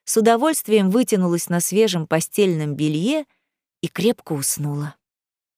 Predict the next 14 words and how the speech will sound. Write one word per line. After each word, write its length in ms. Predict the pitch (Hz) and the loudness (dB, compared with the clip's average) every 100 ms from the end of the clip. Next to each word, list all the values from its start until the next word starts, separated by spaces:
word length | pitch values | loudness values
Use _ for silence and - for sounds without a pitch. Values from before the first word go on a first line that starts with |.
| _ _ _ _ _ _ _ _ _ _ - | _ _ _ _ _ _ _ _ _ _ 0
Утром 440 | 226 294 320 320 311 | 2 2 2 2 2
меня 220 | 311 311 | 4 4
разбудил 460 | 302 254 262 302 | 2 2 2 2
аппетитный 520 | 226 185 - 208 202 196 | 2 0 0 0 0 2
запах. 560 | 175 156 - 151 - _ _ - | 2 0 0 -8 -10 _ _ -2
Фурукан, 520 | 202 254 233 302 185 | 2 4 4 2 2
как 200 | 285 294 | 0 0
оказалось, 520 | 277 277 302 285 220 | 0 2 2 2 4
давно 300 | 220 233 240 | 4 2 0
проснулся 600 | - 214 302 370 349 214 | 0 -2 -2 -4 -2 0
и 40 | |
решил 320 | 208 214 330 349 | 2 2 2 2
приготовить 560 | 247 190 190 262 202 | 2 0 2 0 0
завтрак. 480 | 170 160 - 151 | 0 0 0 -6